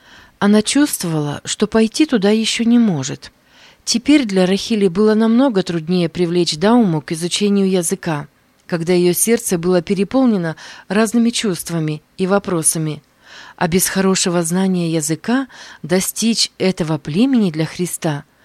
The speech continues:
представлялось нелёгким. Месяц за месяцем проходили в изучении языка. Рахиль совершенствовалась, и в процессе изучения стало заметно,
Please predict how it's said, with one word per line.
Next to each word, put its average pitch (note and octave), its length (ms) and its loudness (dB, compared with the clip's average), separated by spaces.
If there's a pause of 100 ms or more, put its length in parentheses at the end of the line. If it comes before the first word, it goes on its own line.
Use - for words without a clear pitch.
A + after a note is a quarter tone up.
(360)
представлялось F3 800 -2
нелёгким. A#3 680 0 (640)
Месяц B3 480 2 (120)
за B3 200 4
месяцем G#3 540 2
проходили E3+ 520 0
в D#3+ 120 -2
изучении F#3 600 2
языка. D#3+ 580 -2 (760)
Рахиль G#3+ 380 4
совершенствовалась, D#3+ 1200 0 (120)
и G3+ 80 0
в - 80 -4
процессе G#3 720 0
изучения F3 680 2
стало F3 380 0
заметно, F3 600 2